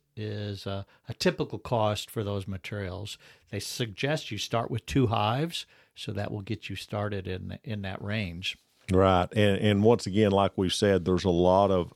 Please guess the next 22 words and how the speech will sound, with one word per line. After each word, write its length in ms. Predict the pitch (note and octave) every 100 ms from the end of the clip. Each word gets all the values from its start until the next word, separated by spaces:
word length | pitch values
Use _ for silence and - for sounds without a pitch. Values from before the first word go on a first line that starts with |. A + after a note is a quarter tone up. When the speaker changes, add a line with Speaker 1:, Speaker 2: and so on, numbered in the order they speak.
| -
Speaker 2:
help 380 | - G#2 G2
and 100 | F2+
assistance 720 | F2+ - G#2 G#2 - G#2+ F#2+ F2+
at 160 | D#2+
these 320 | F2+ F2 F2+
association 800 | F#2 - G#2 G2+ G2+ G2 G2+ G2 F2+
meetings. 720 | F#2 F#2+ F#2+ F#2+ F#2 F#2 -
A 80 | G#2+
lot 280 | G#2+ C#3+
of 80 | F3
people, 440 | C#3 C3 A#2 G#2+ G2
I 140 | F#2+
think, 320 | - A#2 A2
are 140 | G2+ F#2
concerned 800 | G2+ F#2 - G#2 G#2 G#2 G#2 G2
a 80 |
lot 260 | F#2+ F#2+ G#2
of 80 | G2
times 300 | A2 G#2 F#2+
about 340 | F2+ F#2 B2+
getting 320 | G#2 G#2 G2
stung, 760 | F2+ - A2+ A2 A2+ A2+ A2+ G#2+